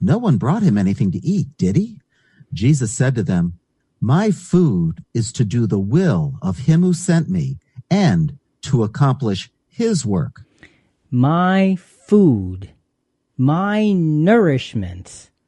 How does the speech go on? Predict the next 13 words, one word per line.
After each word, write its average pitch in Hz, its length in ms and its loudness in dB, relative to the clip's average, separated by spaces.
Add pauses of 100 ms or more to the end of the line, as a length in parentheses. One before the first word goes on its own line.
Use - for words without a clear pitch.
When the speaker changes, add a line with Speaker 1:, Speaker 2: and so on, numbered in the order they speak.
(300)
Speaker 2:
is 123 160 -6
to - 120 -4
do 120 200 0
the 113 100 -4
will 127 380 -2
of 113 140 -8
him 110 360 -6
who 113 80 -8
sent 107 280 -8
me 107 160 -8 (200)
and 131 200 0
to 127 160 0
accomplish 139 960 0